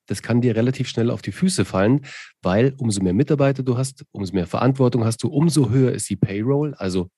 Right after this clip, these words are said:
die Gehälter, die du zahlen musst. Und, äh, glaub mir,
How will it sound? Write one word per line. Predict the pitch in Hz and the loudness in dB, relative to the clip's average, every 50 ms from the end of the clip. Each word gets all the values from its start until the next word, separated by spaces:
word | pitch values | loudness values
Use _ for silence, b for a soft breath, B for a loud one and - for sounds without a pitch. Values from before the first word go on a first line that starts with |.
| _ - | _ -6
die | 110 95 | -4 -2
Gehälter, | - 98 80 87 87 90 90 - 127 | -2 -2 0 0 0 0 0 0 0
die | 107 117 | 0 0
du | 110 127 120 | 2 0 0
zahlen | - - 131 131 135 143 151 | 0 0 0 0 2 2 2
musst. | 160 160 - - B B B B B B B B B B | 2 2 -2 -4 B B B B B B B B B B
Und, | B 135 127 123 127 - - - | B 0 2 2 0 -2 -4 -4
äh, | 120 120 117 113 113 113 - | -2 0 0 0 -2 -4 -2
glaub | 113 110 120 - 160 | -2 -2 0 2 2
mir, | 160 160 160 147 | 2 2 2 0